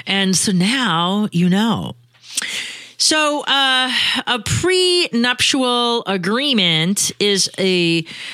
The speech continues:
uh, nuptials are what you do when you get married. You, and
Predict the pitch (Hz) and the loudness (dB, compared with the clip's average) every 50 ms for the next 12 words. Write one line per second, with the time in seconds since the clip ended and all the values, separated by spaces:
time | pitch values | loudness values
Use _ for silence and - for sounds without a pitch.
0 | - - - 175 185 185 180 196 190 220 254 247 - - 240 214 196 202 202 - | -14 -6 -4 -2 -2 0 2 2 2 2 0 0 0 0 2 2 2 2 2 2
1 | 214 180 160 175 - 165 170 165 151 147 160 156 147 147 147 143 135 127 139 - | 0 0 0 0 0 2 0 2 2 2 2 2 2 2 2 2 2 0 -2 -4
2 | - 120 117 107 101 101 113 151 190 214 - - - - - 151 143 143 160 - | -2 -2 -2 -2 -2 -2 -2 -2 -2 -2 -4 -6 -12 -8 -2 0 0 0 0 -2
3 | - - - - _ _ - 160 156 151 151 147 147 147 147 151 156 151 | -4 -12 -20 -20 _ _ -4 -2 0 0 0 0 0 0 0 0 -2 -4